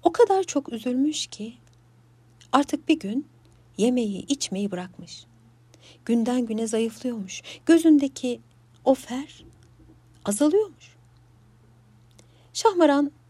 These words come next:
endişelenmiş arkadaşı için. "Ah," demiş insanoğlu.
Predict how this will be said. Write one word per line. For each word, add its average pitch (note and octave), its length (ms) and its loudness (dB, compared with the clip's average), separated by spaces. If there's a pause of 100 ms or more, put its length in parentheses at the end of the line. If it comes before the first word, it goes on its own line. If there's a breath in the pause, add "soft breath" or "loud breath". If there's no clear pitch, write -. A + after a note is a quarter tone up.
(480)
endişelenmiş A#3+ 720 -2
arkadaşı G3+ 540 -8
için. G3+ 260 -18 (1400)
"Ah," G#3+ 240 -2
demiş F#3+ 300 -6
insanoğlu. F#3 520 -10